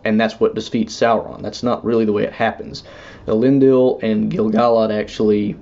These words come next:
defeat Sauron, and then they both die in the process,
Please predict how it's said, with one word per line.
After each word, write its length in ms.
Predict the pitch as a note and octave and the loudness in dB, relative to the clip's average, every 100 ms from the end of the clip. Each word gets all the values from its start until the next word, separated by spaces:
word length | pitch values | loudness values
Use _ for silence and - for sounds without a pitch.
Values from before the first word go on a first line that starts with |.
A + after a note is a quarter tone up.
| - | -10
defeat 400 | G#2+ - E3 F3+ | -10 -4 -4 -4
Sauron, 760 | - C3 A#2 A2 G#2+ G#2+ G#2+ G#2+ | -2 0 2 2 0 0 -2 0
and 140 | G#2+ | 0
then 380 | G#2+ G#2 G#2+ - - - - - | 2 0 -2 -4 -18 -20 -16 -4
they 240 | G#2+ C#3+ | 2 4
both 320 | C#3+ B2+ A2 | 6 4 2
die 300 | A2+ B2+ B2 | 0 2 2
in 200 | A#2 A2 | 0 0
the 80 | G#2+ | -2
process, 760 | - C#3+ C3 - A2+ G#2 G#2+ | 0 2 2 2 2 2 0